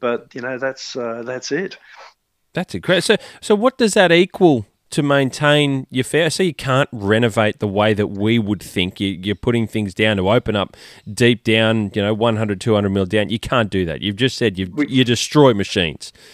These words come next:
Speaker 1: You
Speaker 2: So
Speaker 1: destroy machines. I've, I've, um, so yeah, the, the, the terror rake's been wonderful, just to, to sort of flick up a bit of thatch out of them.
Speaker 2: Yep.
Speaker 1: The fairways are quite,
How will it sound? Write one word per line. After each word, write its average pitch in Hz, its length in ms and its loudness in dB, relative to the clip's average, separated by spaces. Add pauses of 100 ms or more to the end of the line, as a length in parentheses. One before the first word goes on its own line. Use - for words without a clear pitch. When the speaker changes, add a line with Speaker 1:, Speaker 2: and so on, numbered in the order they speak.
(160)
Speaker 1:
You 147 80 0
Speaker 2:
So 151 100 6
Speaker 1:
destroy 151 320 4
machines. 120 500 -6
I've, 120 240 -4
I've, 131 240 -4
um, 127 680 -2 (280)
so 156 260 -4
yeah, 165 420 -4
the, 165 160 -8
the, 147 280 -6
the 160 80 -6
terror 196 380 -2
rake's 135 260 -4
been 120 240 -10
wonderful, 139 600 -10
just - 280 -14
to, 123 260 -2
to 117 280 -8 (220)
sort - 240 -8
of 113 80 -10
flick 139 240 -4
up 127 160 -4
a - 20 -8
bit 113 160 -6
of 110 80 -8
thatch 135 340 -2
out 135 220 -4
of 147 100 -10
them. 202 220 -12
Speaker 2:
Yep. 123 180 2 (120)
Speaker 1:
The 139 80 -4
fairways 147 500 2
are 123 220 -6
quite, 113 460 -8